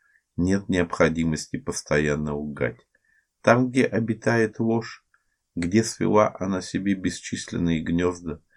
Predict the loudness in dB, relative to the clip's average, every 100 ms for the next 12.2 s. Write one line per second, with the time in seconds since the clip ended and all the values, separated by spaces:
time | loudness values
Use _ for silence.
0 | _ _ _ _ 2 4 4 2 0 -2
1 | 0 2 2 2 -8 -10 _ -12 -12 -2
2 | 0 -2 -14 _ _ _ _ -6 -2 2
3 | 2 2 -4 _ 0 0 -6 -10 -8 -6
4 | -2 -2 -4 -8 -10 -12 _ _ _ _
5 | _ _ -4 -2 -2 2 2 2 0 -2
6 | -2 0 0 -2 -8 -2 -2 0 -2 0
7 | -2 -2 -4 -10 _ _ _ _ _ -4
8 | 2 2 2 0 0 -2 -4 0 0 0
9 | -4 -4 -4 -4 -4 -8 -2 0 2 2
10 | 0 -2 -2 -2 -6 -4 -2 0 -2 -4
11 | -4 -4 -4 -10 -4 -2 -2 0 0 0
12 | -6 -10